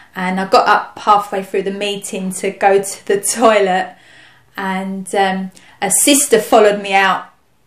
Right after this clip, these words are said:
to the <laughs> toilet and said to me, um, that her son, I don't, he must have been about sixteen or seventeen at the time, had told her that he couldn't concentrate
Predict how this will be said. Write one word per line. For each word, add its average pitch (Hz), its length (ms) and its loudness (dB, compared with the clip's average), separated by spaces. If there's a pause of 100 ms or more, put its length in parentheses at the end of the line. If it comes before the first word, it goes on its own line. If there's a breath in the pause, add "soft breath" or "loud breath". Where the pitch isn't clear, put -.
(140)
to - 140 -10
the - 320 -10
<laughs> - 100 -6
toilet 233 400 4
and 220 120 -4
said 214 320 -2
to - 140 -6
me, 202 380 0
um, 190 360 -2 (480 loud breath)
that - 360 0
her 226 560 4 (480 loud breath)
son, 196 840 0 (360 soft breath)
I - 80 -12
don't, - 240 -16
he 359 80 -6
must 415 240 0
have 269 100 -2
been 208 180 4
about 185 520 0
sixteen 196 640 -4
or 180 120 -4
seventeen 190 760 -2
at 170 100 -8
the 180 140 -6
time, 180 400 0
had 196 260 -2
told 285 440 2
her 170 460 -4 (460 loud breath)
that - 320 0 (140)
he 233 200 -6
couldn't 277 460 2
concentrate 208 1120 -2